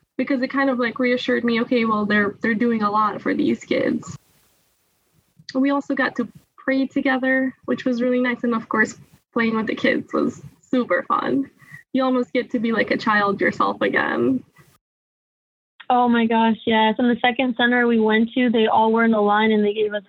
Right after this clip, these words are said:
Speaker 2: hugs. It was, like, the m-, cutest, littlest hugs I've ever gotten.
Speaker 1: It was, yeah, that was beautiful. They would, some of them would, like, do, like, a really quick, just, like, hug and on to the next one, and others would, like, cling on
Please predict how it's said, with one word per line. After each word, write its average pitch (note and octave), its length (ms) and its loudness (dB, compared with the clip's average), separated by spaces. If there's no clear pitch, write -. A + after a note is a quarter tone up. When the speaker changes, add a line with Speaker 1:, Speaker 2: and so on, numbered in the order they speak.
Speaker 2:
hugs. G3+ 520 2
It A#3 100 2
was, A3+ 220 4
like, A3 300 2
the B3+ 80 0
m-, A#3+ 200 4
cutest, C4+ 400 2
littlest C4+ 480 2
hugs B3 260 0
I've A#3 160 0
ever A#3 220 0
gotten. A3 800 0
Speaker 1:
It C4 160 0
was, A#3+ 200 -2
yeah, A#3 200 0
that A#3 140 0
was A3 120 -2
beautiful. G#3+ 640 0
They B3+ 160 0
would, C4 220 -2
some C#4 140 0
of C#4 140 0
them C#4+ 160 0
would, C4 140 0
like, A#3 220 0
do, A#3+ 100 0
like, A3 180 0
a A3+ 80 0
really A3 280 0
quick, - 320 -2
just, - 180 -4
like, - 300 -2
hug C4+ 240 0
and A#3+ 120 0
on A#3+ 140 0
to A#3+ 100 -4
the A#3 80 0
next A#3 240 -2
one, C4 180 2
and A#3 80 -2
others A3+ 320 0
would, A3 140 -4
like, G#3 340 -2
cling C4+ 240 0
on A#3+ 220 0